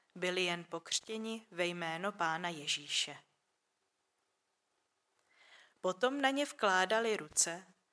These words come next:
a oni dostávali Ducha Svatého. Když Šimon viděl, že se vkládáním rukou apoštolů dává Duch Svatý, přinesl jim peníze a řekl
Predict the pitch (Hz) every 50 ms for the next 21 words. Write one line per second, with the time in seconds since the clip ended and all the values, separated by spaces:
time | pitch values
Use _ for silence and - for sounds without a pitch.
0 | _ _ _ _ - - 170 143 - 175 190 214 240 240 190 175 170 - - -
1 | 202 196 202 190 208 208 202 208 202 202 165 156 - - 170 - - - 156 151
2 | 151 - 151 147 147 143 143 147 156 135 _ _ _ _ _ _ _ _ _ _
3 | _ - - _ _ _ _ _ - _ _ - 190 180 190 208 - - - -
4 | - 294 302 311 311 302 262 185 196 180 160 165 151 147 151 165 180 185 - _
5 | _ _ _ _ _ _ _ - 170 175 175 - - 254 254 - - - 202 185
6 | 180 180 180 208 202 208 220 226 233 233 208 185 185 185 185 - 220 226 220 -
7 | 180 170 - 175 175 - - - - 175 180 185 196 196 175 170 165 165 165 185
8 | 185 180 180 180 202 214 - - - - 156 156 156 - - - 156 151 165 175
9 | _ _ _ _ _ _ _ _ _ _ _ - - - - 185 208 233 262 -
10 | - 330 311 285 214 190 185 - 165 160 165 175 185 190 185 196 214 190 - 190
11 | 190 185 - 170 170 - - - 165 165